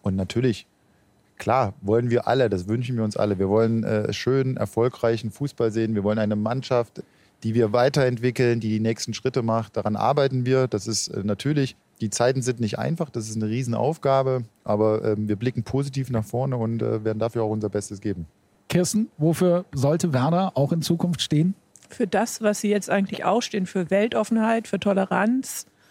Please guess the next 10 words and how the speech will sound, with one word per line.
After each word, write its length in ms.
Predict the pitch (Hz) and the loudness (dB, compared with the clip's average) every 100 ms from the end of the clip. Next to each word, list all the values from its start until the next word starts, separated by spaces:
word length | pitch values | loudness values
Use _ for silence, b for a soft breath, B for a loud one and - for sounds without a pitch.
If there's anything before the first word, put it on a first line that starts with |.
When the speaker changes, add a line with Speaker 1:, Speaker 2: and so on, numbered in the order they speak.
| b b - | b b 0
Speaker 3:
und 260 | 196 202 | 2 4
dafür, 300 | 208 220 240 | 2 2 2
dass 220 | 196 196 | 2 2
sie 200 | - 202 - - | 2 -2 -2 0
im 200 | 214 202 | 4 6
Herzen 460 | 202 220 - 220 | 4 2 0 0
der 120 | 196 | 0
Stadt 260 | 180 - 165 - _ - | 0 0 -2 -2 _ -6
angeankert 680 | - 175 170 - 165 - - | 0 2 2 0 -2 -4 -6
sind. 300 | - 202 | -8 -8